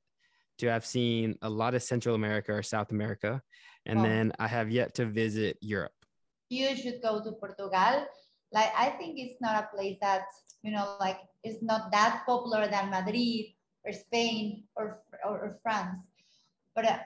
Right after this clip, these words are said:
Speaker 2: I think Portugal, it's ha-, it has something, something very, very special. Yeah, you will love it.
Speaker 1: Trust me, I am one good day away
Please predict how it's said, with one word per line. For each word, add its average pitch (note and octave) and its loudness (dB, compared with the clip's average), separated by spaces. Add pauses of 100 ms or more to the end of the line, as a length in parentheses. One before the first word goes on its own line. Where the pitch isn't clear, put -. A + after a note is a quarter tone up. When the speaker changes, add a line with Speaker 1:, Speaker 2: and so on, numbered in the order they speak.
(280)
Speaker 2:
I G#3+ -2 (100)
think D#4+ -8
Portugal, B3+ 6 (100)
it's - -8 (140)
ha-, - -8
it G#3+ -4
has G#3+ -2
something, G#3 -6 (240)
something G3 -6 (560)
very, G#3+ 2
very F#3 -2
special. - -10 (640)
Yeah, F#3+ 2
you A3 0
will G3+ -2
love F#3 2
it. - -18 (220)
Speaker 1:
Trust F3+ 4
me, B2+ 4
I E3 6 (120)
am C#3 4
one C#3 2
good A#2 0
day A2+ 2
away G#2 -2